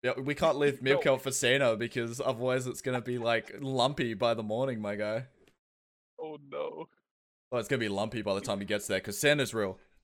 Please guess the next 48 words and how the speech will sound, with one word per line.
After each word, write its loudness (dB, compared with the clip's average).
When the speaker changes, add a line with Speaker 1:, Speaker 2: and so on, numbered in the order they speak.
Speaker 1:
He -10
drinks -4
it -2
when -2
he -4
gets -4
here. -10
Speaker 2:
I -6
bet -6
he -6
does. -4
Speaker 1:
Santa 2
actually 0
has 0
new -2
attire 0
when -6
he -8
gets -6
to -8
Australia. -2
He -2
has -2
the -8
shorts -4
and -8
t-shirts. -8
Speaker 2:
Yeah, -4
like, -4
uh, -12
funny -4
thing, -10
like, -14
when -4
I -2
was, -10
when -6
I -2
was -8
a -12
kid, -6
I'm -8
like, -10
"Okay, -10
Santa -10
Claus -4
is -16
real." -8